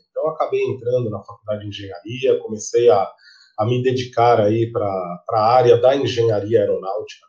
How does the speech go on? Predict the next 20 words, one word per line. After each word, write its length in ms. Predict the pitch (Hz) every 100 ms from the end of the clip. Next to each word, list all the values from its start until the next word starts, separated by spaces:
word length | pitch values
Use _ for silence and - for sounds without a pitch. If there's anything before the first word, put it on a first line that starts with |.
| -
mesmo. 360 | 117 127 143 - - _
Só 260 | - - 202
que 160 | 196 170
sempre 600 | - - 196 214 165 131
nesse 300 | 120 117 113
meio 220 | 107 101
termo, 300 | 127 139 107
eu 140 | 113
fazia 340 | - 147 147 165
alguns 340 | 160 156 143
voos 280 | - 403 -
aí 200 | 453 -
como 180 | - -
passageiro, 720 | - - 127 - 117 139 120
e 80 | 110
aí 220 | 151 147
tem 100 | 151
até 180 | 135 151
uma 120 | 156
história 540 | 151 - 120 117 104